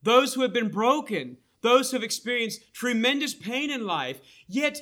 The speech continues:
there's something about them that we say, "I want to be like them," but our flesh says, "I don't want to do what it takes," <laughs> okay? I, I, I like, I like what I see,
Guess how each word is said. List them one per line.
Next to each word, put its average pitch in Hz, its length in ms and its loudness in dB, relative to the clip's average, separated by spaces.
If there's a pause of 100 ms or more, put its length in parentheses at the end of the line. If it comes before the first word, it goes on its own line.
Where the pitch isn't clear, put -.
(140)
there's 247 300 -2
something 285 360 -2
about 262 520 0
them 220 180 -2
that 208 120 0
we 233 120 -6
say, 226 340 -4
"I 247 200 -2
want 269 160 -6
to 233 80 -6
be 254 240 -4
like 214 340 -6
them," 143 300 -6 (240)
but 240 100 -2
our 247 160 0
flesh 277 380 -6
says, 247 280 -6
"I 220 100 0
don't 285 180 -2
want 262 160 -6
to 208 80 -6 (500)
do 302 220 0
what 247 120 4
it 214 200 -2
takes," - 680 -2
<laughs> 226 160 -4
okay? 208 520 -4 (840)
I, 226 100 4
I, 233 380 2
I 226 100 -2
like, 285 560 -2
I 226 100 -4
like 254 260 -2
what 254 100 -6
I 233 100 2
see, 226 720 -4